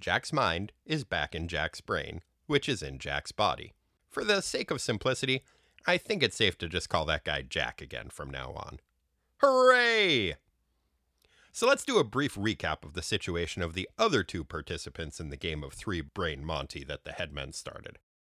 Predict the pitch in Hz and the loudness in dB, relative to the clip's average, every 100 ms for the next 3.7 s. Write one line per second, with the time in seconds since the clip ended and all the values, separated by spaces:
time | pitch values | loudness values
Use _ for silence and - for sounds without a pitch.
0 | _ _ - - 240 247 139 104 98 87 | _ _ -14 -2 2 2 0 2 2 2
1 | 80 101 151 233 - 160 151 101 - 202 | -2 -2 0 0 0 2 2 0 -2 -2
2 | - 78 110 - _ 170 175 - 92 82 | -2 -2 -6 -10 _ 0 0 2 0 -2
3 | 71 - 95 - 73 73 - | -4 0 0 -2 -6 -6 -6